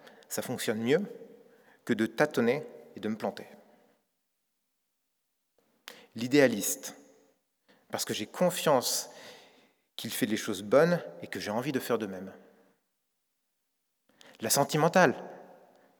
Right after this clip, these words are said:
Parce que je veux aimer Dieu tout comme il m'aime et je veux me sentir proche de lui à chaque instant. Et finalement, l'impatiente, parce que l'éternité avec Dieu, ça commence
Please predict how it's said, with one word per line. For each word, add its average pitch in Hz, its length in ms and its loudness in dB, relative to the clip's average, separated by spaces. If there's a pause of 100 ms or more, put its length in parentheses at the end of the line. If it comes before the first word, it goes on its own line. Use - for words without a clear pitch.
(140)
Parce - 140 -2
que - 80 -4
je 120 140 -2
veux 123 260 0
aimer 151 160 4
Dieu 131 320 0 (1600)
tout 135 120 -2
comme 131 200 8
il 120 100 4
m'aime 143 320 2 (420)
et 120 40 -4
je 107 100 -4
veux 117 100 -2
me 123 140 -2
sentir - 420 -4
proche - 380 -4
de 123 100 -4
lui 123 180 0
à 113 60 0
chaque 117 220 -6
instant. 101 340 -10 (1800)
Et 135 80 -10
finalement, 120 420 0
l'impatiente, 123 760 -2 (680)
parce - 180 -2
que 110 80 -4
l'éternité 131 680 0 (220)
avec 117 240 -2
Dieu, 113 160 -4 (140)
ça - 140 -10
commence 104 380 -8